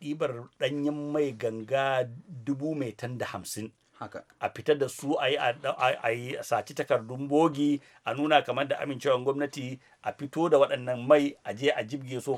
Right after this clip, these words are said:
Speaker 1: ana sayarwa a wa-, a waɗannan ƙasashe kuɗaɗen ake ci to wannan suke bin sawun waɗannan sace-sacen. Sannan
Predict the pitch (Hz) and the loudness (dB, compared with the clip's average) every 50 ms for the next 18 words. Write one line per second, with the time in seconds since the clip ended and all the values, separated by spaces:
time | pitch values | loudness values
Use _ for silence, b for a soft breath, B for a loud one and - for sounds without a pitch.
0 | 135 139 147 135 131 127 - - 131 123 123 120 123 117 113 117 - - 147 120 | 0 2 4 4 4 4 4 4 4 6 8 8 8 6 6 2 -2 0 0 2
1 | 107 107 101 98 104 117 143 151 143 139 131 127 139 - 151 - 135 117 107 131 | 2 2 0 0 0 2 2 4 2 2 0 -2 -4 -4 -2 0 0 -2 -2 -2
2 | 120 - - 143 139 127 127 139 127 117 123 117 110 - 117 - 104 104 113 113 | -8 -4 2 2 2 2 2 -4 -6 -6 -6 -8 -8 -10 -10 -10 -8 -4 -4 -4
3 | 120 139 160 156 - - - - 139 127 120 131 127 120 110 - - 123 123 123 | -2 -2 -4 -4 -4 -4 -4 -2 -2 -2 -2 -4 -4 -4 -4 2 8 12 12 12
4 | 127 135 135 131 139 147 - 135 123 120 123 123 123 - 117 117 - - 135 127 | 12 10 6 6 6 6 6 4 0 -2 -4 -6 -6 -4 -6 -6 -6 -2 -2 -2
5 | 123 117 170 185 170 b b b b b b b b b b b b - - 139 | 0 2 0 0 -2 b b b b b b b b b b b b 4 6 6
6 | 127 127 139 143 147 151 143 147 | 6 8 6 6 8 8 4 2